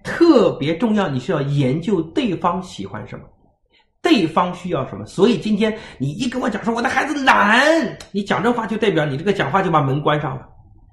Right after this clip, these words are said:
因为你已经表示对他的否定，对吧？你搞关系，你见到市长，你能，你见到领导，你能这么说吗？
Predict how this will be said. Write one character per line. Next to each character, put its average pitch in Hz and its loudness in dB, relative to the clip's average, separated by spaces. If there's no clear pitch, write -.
因 330 8
为 453 6
你 311 6
已 - 4
经 320 4
表 180 2
示 226 0
对 247 0
他 247 2
的 240 2
否 - 0
定， 190 0
对 349 0
吧？ 320 0
你 370 8
搞 214 4
关 320 4
系， 302 2
你 240 -2
见 330 2
到 311 6
市 330 -4
长， 285 2
你 233 0
能， 240 0
你 233 2
见 359 6
到 349 6
领 247 4
导， 294 6
你 247 2
能 233 2
这 247 2
么 208 0
说 240 4
吗？ 233 2